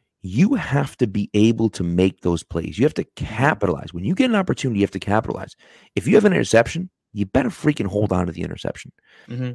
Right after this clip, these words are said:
Speaker 1: If you're open in the end zone like Devontae Parker was and your quarterback gets you the ball,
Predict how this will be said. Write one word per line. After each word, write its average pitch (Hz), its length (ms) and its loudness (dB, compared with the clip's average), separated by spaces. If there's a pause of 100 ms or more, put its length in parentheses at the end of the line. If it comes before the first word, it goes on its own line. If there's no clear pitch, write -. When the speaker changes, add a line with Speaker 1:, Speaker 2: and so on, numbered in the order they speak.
Speaker 1:
If 135 140 0
you're 131 140 2
open 185 260 4
in 170 60 2
the 101 140 4
end 117 200 2
zone 139 240 4
like 98 160 2
Devontae 104 380 0
Parker 107 280 0
was 135 280 4
and 98 100 -6
your 90 100 -4
quarterback 110 420 0
gets 113 160 -6
you 87 60 -6
the 90 60 -2
ball, 98 360 2